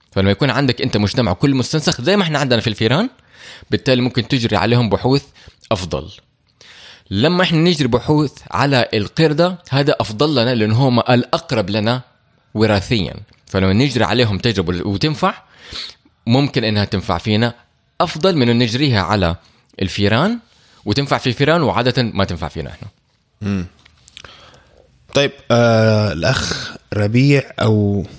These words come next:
Speaker 2: ربيعة أبو بكر بيقول: "تم إيجاد طريقة جديدة لمحاربة البكتيريا الضارة التي تقوم بتطوير مناعة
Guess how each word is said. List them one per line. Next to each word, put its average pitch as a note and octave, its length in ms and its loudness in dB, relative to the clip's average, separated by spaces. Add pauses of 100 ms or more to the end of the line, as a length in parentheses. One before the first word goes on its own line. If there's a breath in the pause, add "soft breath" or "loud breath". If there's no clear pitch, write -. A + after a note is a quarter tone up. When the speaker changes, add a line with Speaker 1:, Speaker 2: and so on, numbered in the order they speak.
(180 loud breath)
Speaker 2:
ربيعة G2 460 2
أبو F2 140 -2
بكر G2+ 400 -4 (1600 soft breath)
بيقول: G#2 760 2 (260)
"تم C3+ 300 4
إيجاد A2 640 4 (160)
طريقة G#2 400 2
جديدة G2 360 2
لمحاربة G2 680 0
البكتيريا G2+ 600 0
الضارة A2+ 600 0
التي G2+ 280 0
تقوم A2 360 0
بتطوير G#2 440 0
مناعة G#2+ 600 2